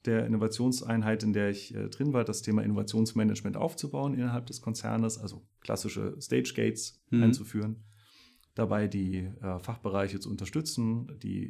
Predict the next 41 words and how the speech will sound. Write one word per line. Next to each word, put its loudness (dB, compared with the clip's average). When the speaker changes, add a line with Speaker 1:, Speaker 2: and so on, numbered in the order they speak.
Speaker 1:
Ideen -4
haben, -2
methodisch -4
zu -6
unterstützen, -6
äh, -6
Workshops 0
zu -8
organisieren, 0
zu -6
leiten. -4
Speaker 2:
Mhm. 4
Speaker 1:
Ähm, -6
also -8
klassischer -2
Facilitator. 0
Deswegen 8
war 8
ich 0
auch -6
bei -6
euch 4
tatsächlich, -4
habe -6
ich -12
hier -4
fünf -2
Tage 0
von -4
euch -2
auch -8
ausbilden -4
lassen. -8
Speaker 2:
Mhm. 2
Speaker 1:
Ähm, 0
das -4
war 4
quasi 4
eher 6
die, 2
die -4